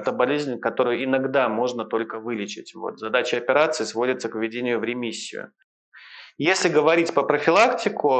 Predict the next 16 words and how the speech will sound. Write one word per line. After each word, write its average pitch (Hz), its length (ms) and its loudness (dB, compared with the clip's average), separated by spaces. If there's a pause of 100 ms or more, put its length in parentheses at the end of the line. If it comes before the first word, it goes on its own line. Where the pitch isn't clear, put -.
(200)
роста 147 300 2
новообразований 123 1400 2
молочной 135 540 2
железы, 135 520 2 (140)
то 151 280 4
единственным 147 880 0
действенным 127 560 -2
способом, 123 920 2
э, 107 720 2
у 120 460 0 (340)
крысок-самочек 156 1000 0
это 156 180 0
является 139 600 2
их 135 320 -2
ранняя, 131 960 4
э, 113 300 -2